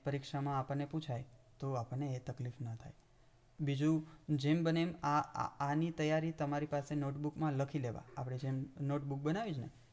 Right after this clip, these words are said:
એ જ રીતે આ પણ એકસાથે તૈયાર કરી લેવા કે જેથી તમારી પાસે લખાણ પણ વ્યવસ્થિત રહે અને આગળ જતા આગળના ધોરણમાં પણ આ કામ લાગે. કારણ કે પ્રિપોઝિશન દસમાનું તો હોય નહીં,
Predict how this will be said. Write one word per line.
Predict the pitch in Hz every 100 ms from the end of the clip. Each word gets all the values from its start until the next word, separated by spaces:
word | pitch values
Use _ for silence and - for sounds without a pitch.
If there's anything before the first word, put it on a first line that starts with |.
| -
એ | 151 143
જ |
રીતે | 135 135 151
આ | 135 139
પણ | 139 147 135 - - -
એકસાથે | 143 - 135 139
તૈયાર | 135 131 127
કરી | 131 120
લેવા | 113 120 - - - - - -
કે | 139
જેથી | - 131 - 147 147
તમારી | 143 131 131 135
પાસે | 135 127 135
લખાણ | 131 127 - 139
પણ | 143 135
વ્યવસ્થિત | 139 147 - 151 156
રહે | 190 - - - -
અને | 156
આગળ | - 117 139 165 180
જતા | 175 175 196
આગળના | 160 139 170 180
ધોરણમાં | 170 151 170 175 165
પણ | 165 143
આ |
કામ | 135 135 120
લાગે. | 123 -
કારણ | - 143
કે | 143
પ્રિપોઝિશન | 139 156 165 165 160 160
દસમાનું | 151 151 160 151 131
તો | 127
હોય | 139 180
નહીં, | 160